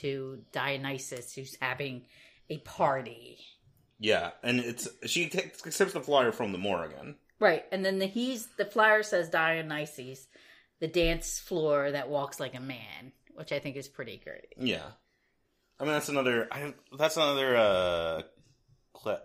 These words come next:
Speaker 2: classic comic reference, I think. 'Cause there's, I can't remember what it is, but it's some kind of monster comic that's like, "There's something that walks like a man." That's like a, like a recurring thing.
Speaker 1: Yeah,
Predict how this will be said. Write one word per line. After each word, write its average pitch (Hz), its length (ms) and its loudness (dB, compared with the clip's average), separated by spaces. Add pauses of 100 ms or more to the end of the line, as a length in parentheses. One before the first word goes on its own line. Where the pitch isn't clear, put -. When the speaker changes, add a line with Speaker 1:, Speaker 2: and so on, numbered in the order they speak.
(100)
Speaker 2:
classic 98 380 0
comic 87 400 -4
reference, 78 360 -10
I 78 80 -12
think. 82 500 -12 (560)
'Cause 101 160 -8
there's, 104 540 -4
I - 80 -8
can't 170 220 -4
remember 147 200 0
what 120 120 2
it 113 60 2
is, 92 120 2
but 117 120 -6
it's 131 100 -6
some 165 100 -8
kind 156 160 2
of 110 60 0
monster 95 340 0
comic 87 240 -2
that's 87 160 -10
like, 87 140 -4
"There's 131 160 -4
something 135 340 -2
that 101 80 -2
walks 101 240 2
like 127 140 -4
a 139 40 -4
man." 113 440 -2 (260)
That's - 140 -6
like 104 140 0
a, 82 80 -4 (140)
like 87 200 -2
a 85 120 -4
recurring 80 680 -10 (1160)
thing. 85 320 -6
Speaker 1:
Yeah, 127 180 -8